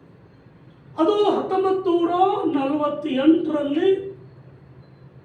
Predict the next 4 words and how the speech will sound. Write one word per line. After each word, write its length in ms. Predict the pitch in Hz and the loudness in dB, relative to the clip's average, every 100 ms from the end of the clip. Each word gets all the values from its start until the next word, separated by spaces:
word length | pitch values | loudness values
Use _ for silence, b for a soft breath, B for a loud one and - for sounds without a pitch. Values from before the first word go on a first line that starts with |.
| - - - - - - - - | -20 -20 -20 -20 -20 -20 -20 -6
ಪ್ರಾರಂಭದಲ್ಲಿ 1000 | 311 311 339 311 277 269 285 - - - - - - - - - - | -2 0 2 2 0 -2 -2 -4 -8 -14 -20 -20 -20 -20 -20 -20 -8
ಒಂದು 220 | 269 294 - | -2 0 -2
ಕಾನ್ಸ್ಟಿಟ್ಯೂಯೆಂಟ್ 840 | 277 285 311 311 349 349 - 320 - - - - - - - - - | -2 2 2 2 2 2 2 -2 -6 -12 -20 -20 -20 -20 -20 -16 -12
ಅಸೆಂಬ್ಲಿ, 720 | - 311 262 214 - - | -4 -2 -2 -2 -6 -10